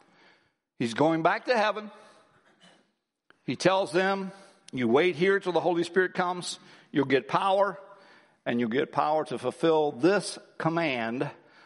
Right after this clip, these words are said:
All authority has been given to me in heaven and on earth.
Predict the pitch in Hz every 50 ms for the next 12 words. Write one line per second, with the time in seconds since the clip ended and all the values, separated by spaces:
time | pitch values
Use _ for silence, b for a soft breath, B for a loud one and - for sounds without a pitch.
0 | B B B - - 123 139 156 175 185 196 190 - 214 208 202 185 165 147 139
1 | 143 127 123 139 131 127 123 117 139 170 170 190 196 196 190 165 156 151 156 160
2 | 147 139 127 127 156 175 175 185 202 202 190 180 b b b b b b b b
3 | - 131 131 156 180 190 160 131 117 117 127 - -